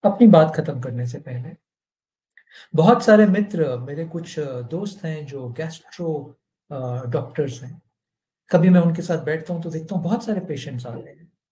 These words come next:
digestive issues हैं, आईबीएस जैसे issues हैं,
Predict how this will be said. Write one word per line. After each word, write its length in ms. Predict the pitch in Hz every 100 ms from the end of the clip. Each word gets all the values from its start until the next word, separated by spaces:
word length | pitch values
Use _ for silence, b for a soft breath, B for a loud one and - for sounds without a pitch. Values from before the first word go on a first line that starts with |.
| _ _ _ _ B B
digestive 520 | 165 165 208 - 247
issues 340 | 214 190 156 113
हैं, 240 | 110 - _ _ _ _ b b b b 160
आईबीएस 520 | 160 185 233 254 -
जैसे 280 | 180 175 165
issues 400 | 131 - 139 110
हैं, 240 | 110 -